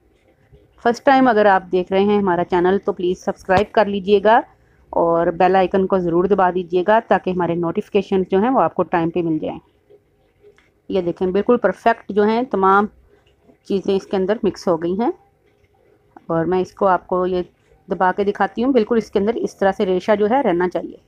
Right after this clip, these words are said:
चने की दाल जो है उसको अलहदा से हमने अच्छी तरह से mash किया हुआ है, तो उसके अंदर अब इस mixture को शामिल कर देंगे। ये देखें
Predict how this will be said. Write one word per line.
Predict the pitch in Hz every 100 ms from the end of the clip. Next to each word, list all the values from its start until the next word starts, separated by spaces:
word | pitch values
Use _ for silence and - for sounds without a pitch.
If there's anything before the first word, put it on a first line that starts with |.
| _ _ _ _ _ _ _ _ _ _ _ _ _ _
चने | 226 240 247
की | 254
दाल | 240 233
जो | 240
है | 277
उसको | 302 - 214
अलहदा | 196 185 190
से | 214
हमने | 196 196 294 - _ _ _ _ - _ _ - - _ _ _ _ -
अच्छी | 190 - 214
तरह | 208 190
से | 202
mash | 190 185 -
किया | - 202
हुआ | 214 233
है, | 269 359 _ _ _ _ -
तो |
उसके | - - -
अंदर | 226 196 202
अब | 196
इस | 180 - 202 -
mixture | 202 - 214 190
को | 262 - _ _ _ _
शामिल | - 180 180 175
कर | 165
देंगे। | 160 180 180 - _ _ _ _ _ _ _ _ _ _ _ _ _ _ -
ये | 202
देखें | 180 175